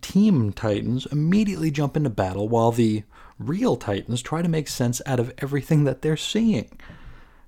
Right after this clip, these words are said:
Terra brings down the roof atop Chaos, which freaks both Nightwing and Deathstroke out, because Deathstroke is there too. He had his own ongoing book. It was also a part of this crossover.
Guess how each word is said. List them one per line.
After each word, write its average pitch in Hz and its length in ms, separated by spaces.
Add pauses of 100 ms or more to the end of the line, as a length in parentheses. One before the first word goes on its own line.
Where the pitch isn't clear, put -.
(140)
Terra 151 400
brings 156 340
down 160 260
the 151 100
roof 185 300
atop 101 340
Chaos, 151 540
which 147 200
freaks 185 340
both 143 260
Nightwing 156 640
and 165 280
Deathstroke 131 560
out, 92 220
because 101 280
Deathstroke 135 560
is 98 100
there 95 140
too. - 260
He 113 180
had 117 140
his 120 140
own 120 160
ongoing 113 460
book. 117 320 (580)
It - 40
was 90 140
also 101 320
a 104 60
part 107 240
of 104 60
this 110 180
crossover. 85 640